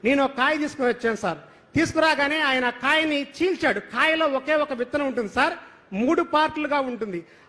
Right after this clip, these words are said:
ఆయన చీల్చి, "ఖచ్చితంగా వర్షం పదిహేను రోజుల్లో పడిద్ది" అన్నాడు. ఖచ్చితంగా పదిహేను రోజుల్లో వర్షం పడింది సార్. "ఎలా చెప్పావు తాత?" అంటే ఆయన చెప్పింది, రేల చెట్టుని మనం చీ-, మోదుగు చెట్టుని మనం చీల్చినప్పుడు విత్తనం కింద భాగంలో ఉంటే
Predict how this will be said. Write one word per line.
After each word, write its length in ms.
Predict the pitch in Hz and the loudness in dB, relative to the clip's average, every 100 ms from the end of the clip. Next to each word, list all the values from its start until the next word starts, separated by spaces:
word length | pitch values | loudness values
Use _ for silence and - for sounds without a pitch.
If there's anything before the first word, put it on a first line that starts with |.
| 196 | 0
ఆయన 220 | 240 247 | 2 0
చీల్చి, 760 | 233 330 415 381 330 269 269 254 - _ 262 | -2 0 0 0 -2 0 -2 -8 -20 _ -4
"ఖచ్చితంగా 440 | 262 302 320 311 | -2 -6 -2 0
వర్షం 380 | 262 262 - 311 | 0 0 -2 -2
పదిహేను 380 | 254 262 262 247 | 0 2 2 2
రోజుల్లో 300 | 269 269 262 | 0 0 0
పడిద్ది" 460 | 240 233 214 254 | 0 0 -2 0
అన్నాడు. 380 | 254 220 226 247 349 - - - | 0 2 2 2 -2 -8 -20 -2
ఖచ్చితంగా 380 | 277 285 320 330 | -2 0 -2 -2
పదిహేను 340 | 320 269 262 262 | 0 0 0 -2
రోజుల్లో 220 | 277 277 | -2 -2
వర్షం 300 | 233 226 269 | -2 -2 0
పడింది 260 | 240 233 | 0 0
సార్. 180 | 214 180 - - - | 0 -2 -4 -18 -4
"ఎలా 240 | 202 285 320 | 0 2 2
చెప్పావు 280 | 302 302 294 | -2 0 0
తాత?" 260 | 285 269 262 | 2 0 0
అంటే 280 | 269 262 294 | -4 0 0
ఆయన 220 | 302 254 | 0 -2
చెప్పింది, 680 | 262 262 285 285 240 269 262 - - - | -4 -4 -2 0 2 0 -4 -16 -20 -6
రేల 460 | 170 220 320 359 349 | 0 2 4 2 -2
చెట్టుని 260 | 330 330 311 | -6 -6 -6
మనం 260 | 302 294 269 - | -4 -4 -6 -12
చీ-, 360 | 214 214 - 196 180 | -14 -14 -6 -4 -2
మోదుగు 420 | 170 285 349 349 | 0 0 0 -2
చెట్టుని 200 | 320 311 | -2 -2
మనం 220 | 294 277 254 - | -2 0 -2 -2
చీల్చినప్పుడు 720 | 311 311 277 185 190 269 349 - - _ 151 | -2 0 -2 0 2 2 0 -6 -20 _ -2
విత్తనం 440 | 262 - 349 359 | -2 2 2 2
కింద 240 | 339 302 | 2 0
భాగంలో 520 | 302 302 302 269 269 262 | 2 2 2 0 0 0
ఉంటే 500 | 240 240 254 311 | 0 0 2 2